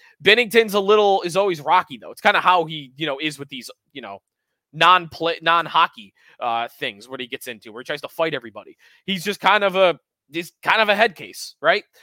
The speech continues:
Um, you know, you wanna be careful, I guess, these days with that, that, that saying, because some guys actually have some mental issues that, um, are real. Uh, Binnington, though, you just, you know what I mean.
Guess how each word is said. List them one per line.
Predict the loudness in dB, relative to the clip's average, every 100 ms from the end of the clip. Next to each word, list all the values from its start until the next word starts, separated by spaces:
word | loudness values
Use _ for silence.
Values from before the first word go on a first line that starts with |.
| _ _
Um, | 2 2 2 -4 -20 _ _ _
you | -10 -10
know, |
you | -10
wanna | -10 -10
be |
careful, | -10 -10 -10
I | -14
guess, | -14 -18
these | -20 -16
days | -16 -18
with | -16
that, | -16 -14
that, | -14 -14 -16 _ _ _
that | -16 -16
saying, | -16 -16 -18
because | -20 -20 -18
some | -18 -10
guys | -8 -8
actually | -12 -14 -18 -18
have | -18
some | -20 -20
mental | -20 -20
issues | -20 -20 -20 -20 -20 _ _ -8
that, | -6 -6 -8 -10
um, | -10 -10 -10
are | -8 -8
real. | -10 -18 -18 _ _ _ -12
Uh, | -12
Binnington, | -4 -2 -2 -4 -6
though, | -6
you | -6 -10
just, | -14 -6
you |
know | -4
what | -4
I |
mean. | -6 -18